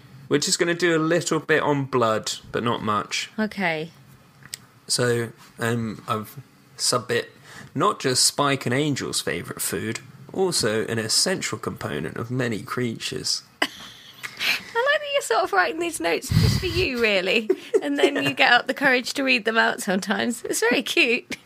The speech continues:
Speaker 1: But, yeah. Well, it's 'cause sometimes I do write funny stuff in my notes, but then I don't wanna just be like, <laughs> "Here's a joke I wrote for myself <laughs> while I was doing this."
Speaker 2: That's my
Speaker 1: And
Speaker 2: whole
Speaker 1: sometimes
Speaker 2: life,
Speaker 1: I do.
Speaker 2: Ron. <laughs> That's all I do for a living.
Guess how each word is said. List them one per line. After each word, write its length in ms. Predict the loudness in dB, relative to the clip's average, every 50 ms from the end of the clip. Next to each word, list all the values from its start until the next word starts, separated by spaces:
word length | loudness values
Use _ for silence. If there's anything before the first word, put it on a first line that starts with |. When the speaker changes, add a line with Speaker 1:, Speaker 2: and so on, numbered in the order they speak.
| -16 -20 -20 -20 -20 -20 -20 -12 -6 -4 -2 -2 -2 -4 -6 -6 -8 -6 -2 0
Speaker 1:
But, 240 | 0 0 0 -2 -2 0
yeah. 280 | 2 4 4 4 2 0 -4 -8 -6 2 4
Well, 100 | 6 6
it's 140 | 6 4 2
'cause 160 | 2 2 4
sometimes 500 | 4 4 4 4 4 4 4 4 4 4
I 60 | 2
do 260 | 2 2 0 0 2
write 320 | 4 4 4 4 2 0 0
funny 240 | 0 0 2 0
stuff 280 | 0 2 2 0 0 0
in 80 | 0 2
my 120 | 2 2 2
notes, 380 | 2 2 0 0 0 -2 -4
but 180 | -4 -4 -4 -2
then 600 | 0 2 2 2 2 0 -2 -4 -4 -6 -8 -6 -2
I 120 | 0 0 2
don't 240 | 2 2 2 2 4
wanna 140 | 2 2 0
just 180 | -2 -4 -2 0
be 100 | 0 2
like, 240 | 2 2 2 0 0
<laughs> 120 | 0 2
"Here's 220 | 2 4 4 4 4
a 60 | 2
joke 320 | 2 -2 -4 -4 -2 -2
I 80 | -2 -2
wrote 260 | -2 -2 -4 -4 -4
for 160 | -2 -2 0 0
myself 720 | 0 2 4 4 4 2 2 -2 -4 -4 -6 -6 -2 -2
<laughs> 0 |
while 160 | 0 0 2 0 0
I 60 | 0 -2
was 180 | -2 -4 -4 -4
doing 300 | -4 -4 -4 -4 -6 -6 -6
this." 400 | -6 -6 -6 -4 -2 -4 -4 -4 -6 -10 -10 -8 -8 -8 -2 2
Speaker 2:
That's 200 | 2 2 4 4
my 100 | 2 4
Speaker 1:
And 80 | 4 4
Speaker 2:
whole 80 | 4 4 4
Speaker 1:
sometimes 260 | 4 4 4 4 2
Speaker 2:
life, 180 | 0 -4 0 2
Speaker 1:
I 180 | 2 2 2 2
do. 60 | 0 -4
Speaker 2:
Ron. 80 | -4 -2 -2 -2 -2 -4 -8 -12 -16 -16 -18 -18 -20 -20 -20 -20 -20 -14 -10 -8 -8 -8 0 2 2 2 2 2 2 0 2 2 0 -2
<laughs> 60 | -2 -2 -4 -8 -6 -4 -2 0
That's 160 | 0 0 2
all 280 | 2 4 4 6 6
I 120 | 4 4 4
do 240 | 4 4 4 4 4
for 140 | 4 4 4
a 40 | 4
living. 380 | 4 0 0 0 0 0 0